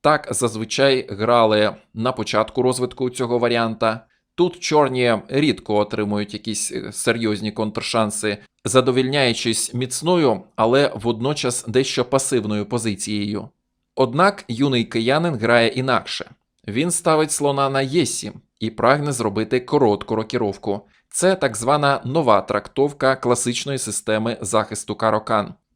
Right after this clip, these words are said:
Найбільш гострі варіанти тут виникають після кінь Е чотири.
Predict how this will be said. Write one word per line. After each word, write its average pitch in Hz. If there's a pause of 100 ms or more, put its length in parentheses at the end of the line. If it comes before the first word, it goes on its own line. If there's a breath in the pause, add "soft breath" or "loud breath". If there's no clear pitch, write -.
Найбільш 139
гострі 123
варіанти 117 (100)
тут 156 (120)
виникають 120
після 127
кінь 117
Е 117
чотири. 123